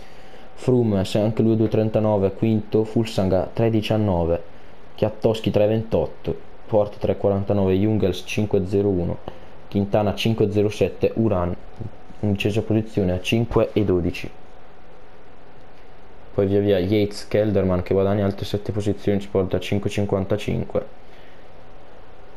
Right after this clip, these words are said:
Pozzopivo ne perde ulteriori, si porta a dodici minuti e quarantasette in ventisettesima posizione. Bardet,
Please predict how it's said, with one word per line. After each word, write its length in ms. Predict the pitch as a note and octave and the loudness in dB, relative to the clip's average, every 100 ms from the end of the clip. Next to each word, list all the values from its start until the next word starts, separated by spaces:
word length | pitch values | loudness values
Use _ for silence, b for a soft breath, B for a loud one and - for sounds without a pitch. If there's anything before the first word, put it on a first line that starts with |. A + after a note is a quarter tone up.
| - - - | -10 -10 -6
Pozzopivo 480 | - F#2 - G#2 F#2+ | -4 -4 -2 2 2
ne 120 | F#2+ | 2
perde 280 | F#2 G2 F#2 | 2 2 2
ulteriori, 540 | F#2+ - G2+ F2+ E2+ E2+ | 0 2 2 4 2 0
si 100 | - | 0
porta 300 | G2 F#2 F2+ | 0 2 0
a 20 | |
dodici 360 | G2 G2+ - | 2 0 0
minuti 280 | G2+ G2 G2+ | 2 2 0
e 140 | - - | -2 0
quarantasette 720 | F#2+ F2+ F#2+ F#2 D#2+ - - | 0 0 -2 -4 -4 -6 -4
in 80 | F#2 | -2
ventisettesima 800 | F#2+ F#2+ - F#2 - F#2 F2+ F2 | -2 -2 -2 -2 0 0 0 -2
posizione. 540 | - F#2+ F#2 F#2 E2 | -2 -2 -2 -2 0
Bardet, 500 | E2 F2+ F2 F#2+ | 0 0 2 0